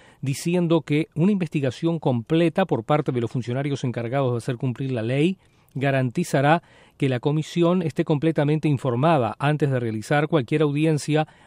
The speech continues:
o tomar cualquier decisión. Kavanaugh niega haber agredido sexualmente a Ford cuando eran adolescentes y aparentemente contará su versión de la historia ante la Comisión Judicial del Senado el lunes próximo.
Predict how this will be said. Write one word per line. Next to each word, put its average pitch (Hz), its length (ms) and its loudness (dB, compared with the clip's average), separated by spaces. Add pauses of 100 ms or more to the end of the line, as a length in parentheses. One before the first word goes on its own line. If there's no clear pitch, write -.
o 165 120 -2
tomar 139 300 0
cualquier 127 380 -2
decisión. 113 800 -2 (480)
Kavanaugh 147 540 2 (260)
niega 143 520 2
haber 143 200 0
agredido 135 460 -2
sexualmente 131 680 -2
a 127 60 -2
Ford 160 420 2 (400)
cuando 131 360 0
eran 147 180 0
adolescentes 123 840 0
y 139 80 -4
aparentemente 156 720 2
contará 127 420 -4
su 139 140 -6
versión 165 480 -2
de 127 100 -2
la 107 60 -2
historia 156 480 2
ante 143 180 0
la 120 100 -4
Comisión 113 380 -4
Judicial 135 420 -4
del 147 120 -4
Senado 147 440 2
el 120 260 0
lunes 139 300 0
próximo. 101 680 -6